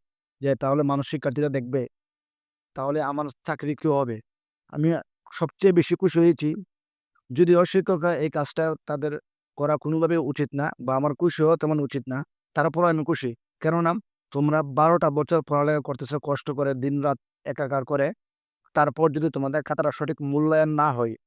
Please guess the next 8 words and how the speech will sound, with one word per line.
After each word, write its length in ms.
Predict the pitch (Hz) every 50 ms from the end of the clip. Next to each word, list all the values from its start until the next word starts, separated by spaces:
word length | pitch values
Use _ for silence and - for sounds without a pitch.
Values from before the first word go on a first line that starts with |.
| _ _ _ _ _ _
তাহলে 260 | - 131 127 143 147 151
তোমাদের 320 | 131 147 143 143 139 139 143
বারো 240 | 127 139 143 151 156
বছরে 400 | 147 147 139 - 147 143 139 127 - _ _ _ _ -
তোমাদের 240 | 143 170 180 180
লাইফটাই 380 | 165 156 165 156 - 190 185 170
শেষ। 220 | - 143 135 117 - - _ _
কেননা 300 | - 156 170 175 180 185